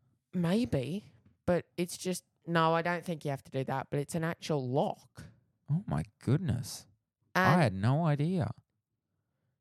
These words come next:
Speaker 1: Yeah, well, you've never been there, so you probably wouldn't know, but
Speaker 2: Right. Wow, okay.
Speaker 1: like, a full-on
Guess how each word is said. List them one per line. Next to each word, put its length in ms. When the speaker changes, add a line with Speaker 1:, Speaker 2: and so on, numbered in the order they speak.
Speaker 1:
Yeah, 240
well, 180
you've 220
never 200
been 260
there, 260
so 200
you 220
probably 340
wouldn't 320
know, 380
but 260
Speaker 2:
Right. 500
Wow, 420
okay. 240
Speaker 1:
like, 200
a 80
full-on 760